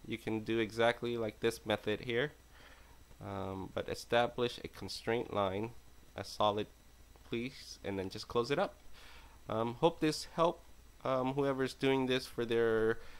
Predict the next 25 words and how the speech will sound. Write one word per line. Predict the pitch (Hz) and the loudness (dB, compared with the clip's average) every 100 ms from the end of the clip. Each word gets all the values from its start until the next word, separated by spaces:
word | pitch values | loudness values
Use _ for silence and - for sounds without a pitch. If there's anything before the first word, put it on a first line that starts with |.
| - - | -14 -2
uh, | 107 | 0
projects | 104 - 117 117 120 120 120 - | 2 8 8 8 8 6 4 -2
or | 110 | -4
school, | - - 107 107 107 117 - - - | -4 0 2 2 2 0 -4 -6 -6
um, | 104 104 101 104 | -6 -6 -8 -8
about | 101 101 110 | 4 4 6
how | 107 | 0
to | - | -2
create | - 107 104 - | -4 0 0 0
this | 98 107 - - - | -2 -2 -4 -12 -8
in | - 110 | 0 0
a | |
different | 101 110 110 98 | 2 0 2 4
method | 104 - 107 - | 4 4 -2 -2
than, | - 95 | -2 0
um, | 95 92 92 - - - - - - - | 2 0 -4 -8 -16 -16 -14 -14 -14 -6
um, | 110 101 90 - | -2 0 0 0
you | 107 | 4
know, | 98 | 4
how | 101 104 | 6 4
to | - | 4
solve | 101 101 104 | 4 8 8
an | 98 | 6
issue. | 85 104 - 117 - - - - - | 4 2 2 0 -2 -8 -12 -14 -12
So, | - 110 104 101 | -4 0 2 0